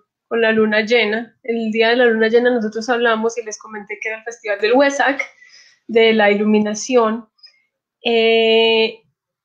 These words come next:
y la, y la frecuencia vibracional, también les hablé de eso, del sol central, pues está muy elevada, entonces nosotros estamos ahí en medio como de todos esos <laughs> disturbios, pues,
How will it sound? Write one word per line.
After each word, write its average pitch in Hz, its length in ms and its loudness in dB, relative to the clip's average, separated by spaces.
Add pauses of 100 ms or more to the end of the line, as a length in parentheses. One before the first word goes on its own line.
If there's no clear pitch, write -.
(140)
y 233 160 -4
la, 226 320 0
y 226 100 0
la 220 160 0
frecuencia 220 600 -2
vibracional, 220 840 -2
también 214 360 -8
les 208 160 -12
hablé 208 220 -6
de 214 240 -4
eso, 208 180 -10
del 220 120 -6
sol 185 180 -14
central, 220 480 -8
pues 214 160 -4
está 208 200 -4
muy 214 200 4
elevada, 262 480 4
entonces 220 340 -10
nosotros 220 460 -12
estamos 214 380 -8
ahí 220 160 0
en 208 80 -6
medio 233 240 -2
como 226 200 -2
de 196 80 -4
todos 214 340 -2
esos 240 460 4
<laughs> 302 640 0
disturbios, 254 640 0
pues, 233 140 4